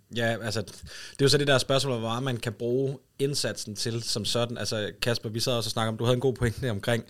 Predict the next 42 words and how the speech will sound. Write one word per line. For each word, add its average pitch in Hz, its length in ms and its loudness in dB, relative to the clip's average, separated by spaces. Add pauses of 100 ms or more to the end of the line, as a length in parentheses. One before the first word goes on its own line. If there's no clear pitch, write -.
(400)
altså, 120 200 2
hvem 139 200 6
er 135 120 6
det 139 160 2
egentlig, 117 440 2
øh, 101 500 4 (100)
der 113 80 2
bliver 107 200 0
valgt 98 300 -4
til 143 340 4 (180)
i, 131 260 2 (460)
øh, 92 720 4 (380)
i, 123 260 0
øh, 98 160 0
Claessons 110 400 0
fravær? 117 440 0 (340)
Øh, 98 440 -2 (140)
og, 110 140 -10 (100)
og 120 120 -6
det 139 80 2
synes 131 160 -2
jeg 135 60 4
egentlig 113 180 0
var, 95 320 2 (180)
var, 104 420 -2
øh, 92 260 -2 (560)
var 107 120 0
en 143 80 4
meget 139 180 8
god 143 160 6
pointe, 139 400 6
fordi, 120 460 0
altså, 113 240 2 (340)
der 139 60 4
var 131 100 8
mange 139 220 4
muligheder 139 580 4
i 123 60 -4
forhold 135 280 2
til, 127 380 0
at 110 260 -4 (360)
Falk - 440 -2